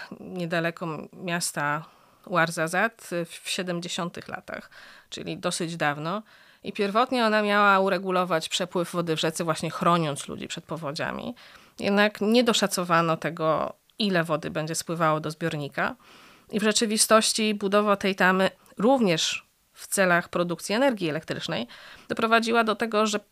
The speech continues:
oazy, które są poniżej, e, otrzymują znacznie mniej wody, niż było to przed wybudowaniem tamy.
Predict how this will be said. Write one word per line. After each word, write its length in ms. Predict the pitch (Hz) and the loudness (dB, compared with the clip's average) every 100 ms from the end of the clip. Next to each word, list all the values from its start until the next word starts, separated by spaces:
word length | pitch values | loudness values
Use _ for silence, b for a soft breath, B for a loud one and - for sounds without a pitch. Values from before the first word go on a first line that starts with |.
| _ - | _ -4
oazy, 420 | 202 - 220 226 | -2 4 4 4
które 300 | 180 - 175 | -4 -4 -2
są 180 | 180 180 | 0 -2
poniżej, 640 | 175 175 175 196 254 285 - - | -2 -2 -2 -2 -2 -2 -8 -12
e, 160 | - - | -6 -6
otrzymują 500 | 220 - 226 226 226 | -2 -2 0 2 2
znacznie 380 | 208 208 - 202 | 2 0 2 0
mniej 220 | 190 180 | 0 0
wody, 240 | 185 180 | -4 -4
niż 220 | 170 170 190 | -4 -4 -6
było 220 | 165 156 | -4 -4
to 180 | - 160 | -6 -6
przed 220 | - 156 | -6 -6
wybudowaniem 640 | - 180 - 64 65 67 | -10 -10 -10 -6 -6 -6
tamy. 320 | - - - | -6 -8 -8